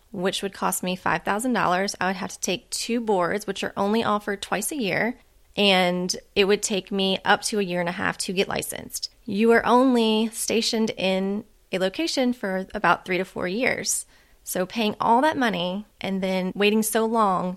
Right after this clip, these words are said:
to just get licensed and not even having a job that's guaranteed, I'm not gonna do it. It's just not financially smart to do it, and it's just a waste of time, honestly.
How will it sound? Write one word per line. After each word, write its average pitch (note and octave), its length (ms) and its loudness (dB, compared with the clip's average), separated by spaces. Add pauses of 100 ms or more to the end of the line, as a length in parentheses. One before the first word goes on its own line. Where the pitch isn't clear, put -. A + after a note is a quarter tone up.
(140)
to A#3 100 -6
just A3+ 160 -2
get A#3 140 0
licensed A#3 380 0
and G3+ 100 -2
not G#3+ 100 2
even A#3+ 200 2
having A3 280 -2
a F#3+ 60 -2
job F#3 580 2 (220)
that's - 160 -8
guaranteed, G3+ 800 -2 (260)
I'm G3+ 160 0
not G3 160 0
gonna F3+ 200 0
do F#3 120 0
it. - 240 -6 (260)
It's G3+ 200 -10
just - 260 -2
not E3 360 0 (520)
financially G3 540 2
smart G#3+ 280 0
to A#3+ 80 0
do G3+ 160 2
it, G3+ 200 2
and F#3 160 2
it's F3 140 -2
just - 140 -4
a F#3 60 -2
waste F3 240 -2
of F#3+ 60 -8
time, - 320 0
honestly. - 520 -8